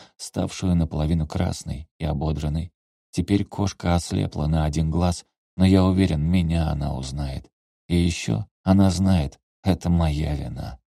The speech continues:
Одиннадцатое июля тысяча девятьсот девяносто третьего года, воскресенье. Сегодня наша последняя за неделю тусовка в горах и конец первого семестра.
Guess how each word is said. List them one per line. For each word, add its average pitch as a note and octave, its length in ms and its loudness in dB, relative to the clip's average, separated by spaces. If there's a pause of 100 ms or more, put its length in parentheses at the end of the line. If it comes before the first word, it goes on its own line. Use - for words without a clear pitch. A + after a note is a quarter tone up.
(880)
Одиннадцатое G2+ 580 4
июля F#2 420 4
тысяча F2+ 420 -2
девятьсот E2+ 440 0
девяносто E2+ 580 0
третьего E2 400 -2
года, F2+ 300 2
воскресенье. E2 800 -2 (640)
Сегодня A#2+ 400 4
наша A2 280 4
последняя G2 600 0
за E2 120 0
неделю E2 380 0
тусовка - 460 -6
в D2+ 80 -6
горах E2+ 400 -2 (320)
и G#2 80 2
конец F#2 360 2
первого E2 360 0
семестра. D2 600 -6